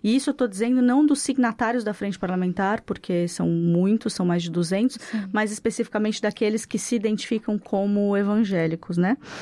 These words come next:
Speaker 1: É, que é mais do que o dobro de quando a frente foi criada em dois mil e três. A frente parlamentar foi criada oficialmente um pouco depois dos anos dois mil e, e isso já é, enfim, mais do que o dobro.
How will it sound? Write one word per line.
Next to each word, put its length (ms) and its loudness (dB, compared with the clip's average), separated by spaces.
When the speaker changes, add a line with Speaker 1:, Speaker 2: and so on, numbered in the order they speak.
Speaker 1:
É, 800 2
que 160 2
é 240 2
mais 380 2
do 80 0
que 120 -2
o 80 2
dobro 640 2
de 160 -10
quando 380 -2
a 40 -2
frente 360 -6
foi 160 -2
criada 500 -2
em 120 0
dois 160 0
mil 120 2
e 40 -4
três. 600 -4
A 60 -6
frente 240 -6
parlamentar 540 -2
foi 100 -4
criada 320 -2
oficialmente 640 -2
um 100 -2
pouco 220 -4
depois 300 -2
dos 60 -2
anos 120 2
dois 220 0
mil 300 2
e, 260 0
e 260 2
isso 220 0
já 300 0
é, 280 0
enfim, 240 -2
mais 260 2
do 80 -6
que 100 -2
o 100 4
dobro. 540 0